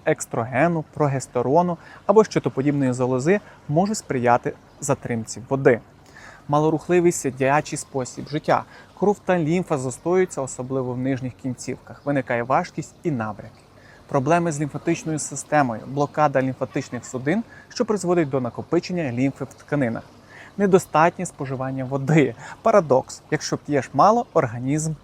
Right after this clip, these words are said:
затримує воду про запас, що призводить до набряків. І так, що ж робити? Найперше, зверни увагу на харчування.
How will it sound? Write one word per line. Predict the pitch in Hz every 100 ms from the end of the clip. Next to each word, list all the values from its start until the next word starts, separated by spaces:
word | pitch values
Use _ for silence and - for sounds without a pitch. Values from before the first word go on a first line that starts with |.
| -
затримує | 135 131 135 127 120 117
воду | 127 165 175
про | - 127
запас, | 139 - 110 - - - -
що | - 147
призводить | 123 107 113 143 139 -
до | - 127
набряків. | 113 117 127 123 113 113 - - - - - - - - - -
І | 170
так, | - 175 147
що | - - - 226
ж | - - -
робити? | 170 165 165 123 - - - _ - - 135
Найперше, | 147 - 180 208 190 180
зверни | 135 131 143 143
увагу | 123 131 160 151
на | 123 123
харчування. | 131 - - 131 143 127 120